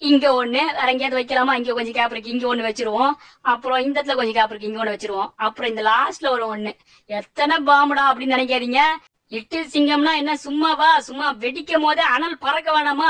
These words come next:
அதுக்காக தான் இத்தனை பாம்பு வச்சிருக்கேன். கிட்டத்தட்ட ஒரு பத்து பாம்புக்கு மேல வச்சிருப்போம்னு நினைக்கிறேன். நல்லா வெடிச்சு செதற போகுது, என்ன ஆக போகுதுன்னு தெரியல.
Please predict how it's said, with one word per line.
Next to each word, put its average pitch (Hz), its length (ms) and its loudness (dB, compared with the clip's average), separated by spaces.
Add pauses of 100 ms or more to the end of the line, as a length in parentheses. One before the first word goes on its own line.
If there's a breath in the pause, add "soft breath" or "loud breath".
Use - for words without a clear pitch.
(120)
அதுக்காக 285 440 0
தான் 294 120 -2
இத்தனை 277 240 -2
பாம்பு 285 220 2
வச்சிருக்கேன். 269 480 0 (400 soft breath)
கிட்டத்தட்ட 285 440 -4 (120)
ஒரு 294 100 0 (120)
பத்து 277 220 -4 (100)
பாம்புக்கு 330 320 0
மேல 330 200 2
வச்சிருப்போம்னு 320 460 -2
நினைக்கிறேன். 311 380 0
நல்லா 311 240 -2
வெடிச்சு 320 260 -6 (100)
செதற 311 180 2 (100)
போகுது, 311 240 0
என்ன 285 180 0
ஆக 277 100 2
போகுதுன்னு 277 300 -4
தெரியல. 285 180 -4